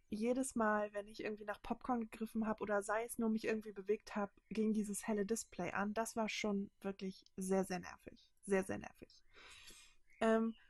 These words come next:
ich werd noch nicht ganz so schlau da draus, wie dieses, ähm, Nicht-Stören funktioniert, denn manchmal,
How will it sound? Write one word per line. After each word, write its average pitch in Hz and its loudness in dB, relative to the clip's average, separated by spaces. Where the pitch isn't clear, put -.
ich 220 -2
werd 247 6
noch 262 0
nicht 254 -10
ganz 247 4
so 262 -2
schlau 233 4
da 233 2
draus, 226 0
wie 220 2
dieses, 208 0
ähm, 202 0
Nicht-Stören 214 4
funktioniert, 277 -2
denn 208 0
manchmal, 214 2